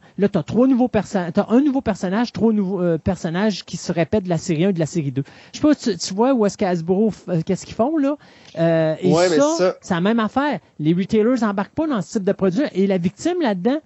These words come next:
Speaker 1: c'est pas le retailers ou c'est pas Hasbro, c'est vous autres les fans, parce que nous autres, à un moment donné, on peut plus acheter parce que, euh, c'est tout le temps les mêmes personnages, puis on les vendra pas, puis on n'est pas là pour perdre de l'argent, là.
Speaker 2: Ben non, c'est ça, puis mais ça aussi, c'est un autre point du plan de deux mille dix-neuf, parce que comme je te disais,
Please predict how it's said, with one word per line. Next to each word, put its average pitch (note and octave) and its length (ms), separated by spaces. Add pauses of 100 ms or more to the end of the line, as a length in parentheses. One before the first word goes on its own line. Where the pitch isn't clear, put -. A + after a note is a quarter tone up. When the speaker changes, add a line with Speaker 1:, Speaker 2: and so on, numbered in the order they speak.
(280)
Speaker 1:
c'est - 160
pas F#4 260
le B3 80
retailers G#3+ 600
ou F#3 60
c'est G3 160
pas A#3 180
Hasbro, G3 480 (200)
c'est - 220
vous F3 180
autres C4+ 200
les F3 120
fans, B3 260
parce E3+ 160
que - 80
nous E3+ 160
autres, G#3+ 140
à - 20
un E3+ 40
moment D#3 120
donné, D#3 180
on F#3+ 60
peut D3+ 120
plus G3+ 140
acheter - 280
parce - 240
que, G#3+ 80
euh, C3+ 240
c'est D#3 160
tout G3+ 80
le G3+ 40
temps A#3+ 100
les G3+ 60
mêmes F3 160
personnages, E3+ 540
puis C#3+ 220 (200)
on D3 100
les E3+ 120
vendra F3 320
pas, B3+ 180
puis D#3+ 140
on D3+ 40
n'est D#3+ 100
pas F#3+ 120
là G3 80
pour F#3+ 60
perdre D#3+ 160
de D3 60
l'argent, C#3+ 240
là. C3 140 (840)
Speaker 2:
Ben C3+ 100
non, D3+ 140
c'est - 180
ça, F3 60
puis C#3+ 180
mais C3+ 180
ça C#3 140
aussi, D#3+ 300
c'est - 120
un C#3 120
autre C3+ 160
point D#3+ 180
du D3 120
plan D3 160
de C3+ 60
deux C3+ 60
mille C3 140
dix-neuf, C3 380
parce - 180
que - 60
comme D3+ 100
je - 80
te D3+ 60
disais, C#3+ 300